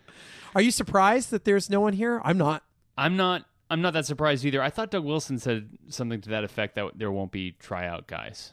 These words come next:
Speaker 1: Mm-hmm.
Speaker 2: Um, and, and usually the, and, and your representative sample of the tryout guys is exactly what, uh, we normally see,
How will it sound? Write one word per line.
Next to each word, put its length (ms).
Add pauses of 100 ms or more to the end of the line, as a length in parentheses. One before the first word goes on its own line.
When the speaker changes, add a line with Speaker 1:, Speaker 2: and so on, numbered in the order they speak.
(120)
Speaker 1:
Mm-hmm. 120
Speaker 2:
Um, 420 (1000)
and, 360
and 180
usually 600
the, 400 (500)
and, 400
and 160
your 240
representative 640
sample 380
of 40
the 60
tryout 380
guys 440
is 400
exactly 540
what, 320 (680)
uh, 340 (140)
we 120
normally 340
see, 360